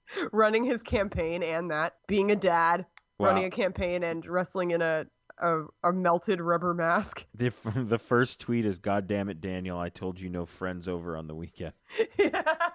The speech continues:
Speaker 2: Oh, man.
Speaker 1: <laughs>
Speaker 2: It's the whole thing. Um,
Speaker 1: So funny.
Speaker 2: so, yeah, there was a Kane, and Kane won, I believe. This is just, I don't know what the fuck is happening.
Speaker 1: I don't like choke slams. I'm just gonna put that out there.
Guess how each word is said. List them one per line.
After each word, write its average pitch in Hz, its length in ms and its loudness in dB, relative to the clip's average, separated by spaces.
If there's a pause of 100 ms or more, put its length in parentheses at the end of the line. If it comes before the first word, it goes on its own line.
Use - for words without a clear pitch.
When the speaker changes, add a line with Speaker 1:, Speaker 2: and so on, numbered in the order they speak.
(440)
Speaker 2:
Oh, - 200 -2
man. 71 520 -8
Speaker 1:
<laughs> - 420 -20 (680)
Speaker 2:
It's 622 100 0
the - 140 -4
whole 80 220 -4
thing. 80 480 -8 (360)
Um, 135 760 6
Speaker 1:
So 302 240 -10 (180)
funny. 220 360 -12
Speaker 2:
so, - 140 -2
yeah, 151 200 6
there 139 100 8
was 135 140 6
a 131 40 0
Kane, 151 560 4
and 131 220 -2
Kane 190 320 4
won, 120 560 8
I 95 120 -4
believe. 90 400 -4
This 127 200 -4
is 120 100 -6
just, 101 360 -8
I 101 160 0
don't 110 100 0
know 90 120 -2
what 85 300 -4
the 82 80 -8
fuck - 360 -10
is 78 80 -14
happening. 76 480 -12 (160)
Speaker 1:
I 220 140 2
don't 311 220 -2
like 220 320 0
choke 180 360 -6
slams. 226 680 -6 (160)
I'm - 80 -14
just 220 200 -6
gonna 233 180 0
put 208 220 -6
that 170 140 2
out 156 220 2
there. 196 360 0